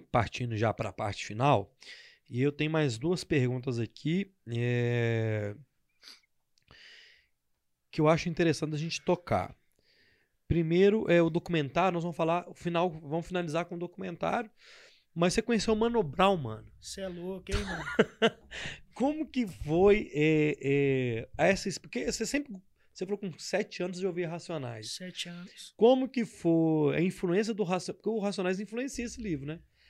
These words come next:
Speaker 1: Tem influência do Racionais aqui, porque ele influenciou sua vida.
Speaker 2: Nu.
Speaker 1: Se influenciou sua vida, tem Racionais dentro desse livro. Isso é bem louco.
Speaker 2: Literalmente,
Speaker 1: Como, <laughs> é,
Speaker 2: tem.
Speaker 1: como que foi, é,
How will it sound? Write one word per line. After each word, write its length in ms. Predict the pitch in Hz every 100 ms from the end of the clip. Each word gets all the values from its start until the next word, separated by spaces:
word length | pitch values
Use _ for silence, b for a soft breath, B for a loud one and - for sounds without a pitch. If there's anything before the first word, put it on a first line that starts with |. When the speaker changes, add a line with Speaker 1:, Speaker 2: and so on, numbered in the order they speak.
| _
Speaker 1:
Tem 120 | 147
influência 360 | 175 208 190 202
do 60 | 196
Racionais 460 | 202 202 185 185
aqui, 140 | 175 151
porque 140 | -
ele 100 | 170
influenciou 380 | 175 185 180 170
sua 220 | 165 220
vida. 380 | 185 151 139 113
Speaker 2:
Nu. 400 | 175 185 220 208 -
Speaker 1:
Se 160 | -
influenciou 360 | 254 208 175 165
sua 180 | 170 165
vida, 220 | 151 185
tem 220 | - 214
Racionais 500 | 202 220 202 190 185
dentro 160 | 165 180
desse 180 | 202 240
livro. 340 | 214 202 120
Isso 160 | 113 -
é 60 |
bem 380 | 165 156 127 165
louco. 380 | 254 175 143 _ b b b b
Speaker 2:
Literalmente, 680 | 196 180 226 233 220 202 190
Speaker 1:
Como, 120 | 269
<laughs> 100 | 190
é, 120 | 190
Speaker 2:
tem. 80 | 180 156 B B
Speaker 1:
como 300 | - 240 302
que 160 | - 269
foi, 960 | - - 180 170 165 160 151 127 120 - -
é, 400 | 131 131 123